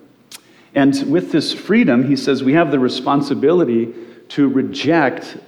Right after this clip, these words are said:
the demands of sin. Its tyranny is broken,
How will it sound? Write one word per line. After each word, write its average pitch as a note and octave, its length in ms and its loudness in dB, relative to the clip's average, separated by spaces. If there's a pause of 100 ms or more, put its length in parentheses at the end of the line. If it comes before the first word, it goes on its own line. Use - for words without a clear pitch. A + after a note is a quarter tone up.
the A#2+ 60 -6
demands B2 580 2
of A#2 100 -8
sin. C#3 380 0
Its - 160 -2
tyranny F3+ 460 2
is A#2 160 0
broken, G#2+ 600 0